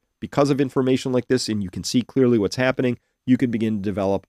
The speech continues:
other plans for what you're gonna do around this. You need to have your money managed well, as well as can be, with a,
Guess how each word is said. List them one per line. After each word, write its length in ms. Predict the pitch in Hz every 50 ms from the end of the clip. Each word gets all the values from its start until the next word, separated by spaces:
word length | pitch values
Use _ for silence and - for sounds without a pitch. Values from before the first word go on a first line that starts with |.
| -
other 220 | 98 92 90 92 -
plans 600 | _ - - 127 123 113 104 95 87 87 87 -
for 140 | - 101
what 140 | 101 101 -
you're 100 | - 95
gonna 160 | 98 95 95
do 160 | 95 117 123 120
around 220 | 110 104 98 92
this. 200 | - - - -
You 60 | 113
need 140 | 107 110 110
to 60 | 107 107
have 120 | 107 98
your 100 | 101 92
money 260 | 98 110 117 120 117
managed 380 | 107 104 101 92 92 87 - _
well, 440 | 92 92 104 123 147 165 185 190 - _ _ _ _ _ _ _ -
as 140 | - 107 85
well 240 | 92 120 117 117 113
as 80 | 104
can 160 | - - 104
be, 260 | 98 151 165 175 175 170
with 320 | - - 110 104 92 - _ -
a, 140 | - 95 -